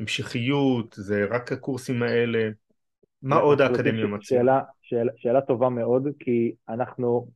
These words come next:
Speaker 2: אנחנו, אנחנו מאמינים שסייבר אינשורנס ובכלל, סייבר ו-, וטכנולוגיה, זה ממש,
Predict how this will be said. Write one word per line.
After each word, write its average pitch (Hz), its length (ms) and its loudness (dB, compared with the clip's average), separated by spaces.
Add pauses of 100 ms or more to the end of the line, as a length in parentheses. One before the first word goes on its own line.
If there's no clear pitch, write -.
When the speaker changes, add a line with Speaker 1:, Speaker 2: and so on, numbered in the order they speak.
(260)
Speaker 2:
אנחנו, 143 520 -2
אנחנו 127 220 -2
מאמינים 127 500 2
שסייבר 131 920 2
אינשורנס 123 500 -2
ובכלל, 113 800 2 (720)
סייבר 151 560 8
ו-, 113 140 2 (120)
וטכנולוגיה, 151 800 4 (140)
זה 117 80 0
ממש, 135 560 -2